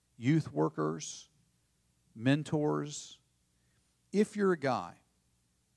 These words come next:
and you're listening to me here or virtually,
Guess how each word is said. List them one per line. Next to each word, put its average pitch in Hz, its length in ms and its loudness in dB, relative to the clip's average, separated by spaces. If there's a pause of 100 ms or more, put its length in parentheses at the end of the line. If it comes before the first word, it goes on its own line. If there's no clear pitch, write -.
(460)
and 156 160 2
you're 160 180 6
listening 156 380 2
to 139 100 -6
me 120 120 0
here 185 420 -2
or 120 280 0
virtually, 147 760 0